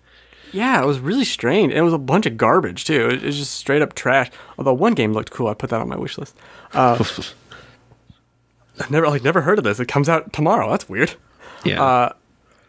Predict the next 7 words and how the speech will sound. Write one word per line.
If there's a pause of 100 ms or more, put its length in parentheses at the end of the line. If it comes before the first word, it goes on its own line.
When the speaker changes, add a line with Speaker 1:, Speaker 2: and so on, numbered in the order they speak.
(340)
Speaker 1:
but, (480)
uh, (120)
Nintendo (320)
is
bad
about
it.